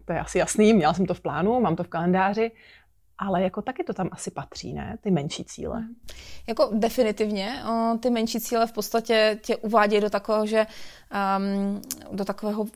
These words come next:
Speaker 2: rychlejšího pohybu, protože ty menší cíle většinou způsobují to, že člověk se nastartuje mnohem rychleji
Speaker 1: Mhm.
Speaker 2: vlastně a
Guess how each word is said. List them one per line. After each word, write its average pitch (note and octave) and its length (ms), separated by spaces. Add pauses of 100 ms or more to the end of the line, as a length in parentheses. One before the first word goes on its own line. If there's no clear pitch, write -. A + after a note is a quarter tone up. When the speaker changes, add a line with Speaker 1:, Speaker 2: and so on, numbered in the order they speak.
Speaker 2:
rychlejšího A#3 560
pohybu, G#3 400
protože G3+ 340
ty G3+ 200
menší G3+ 300
cíle G3+ 220
většinou G3+ 360
způsobují G3 580
to, G3+ 100
že G3+ 120
člověk G3 200
se G#3+ 120
nastartuje G3+ 920
mnohem G#3+ 300
rychleji F#3+ 540
Speaker 1:
Mhm. F#3+ 80
Speaker 2:
vlastně G#3 340
a F3+ 140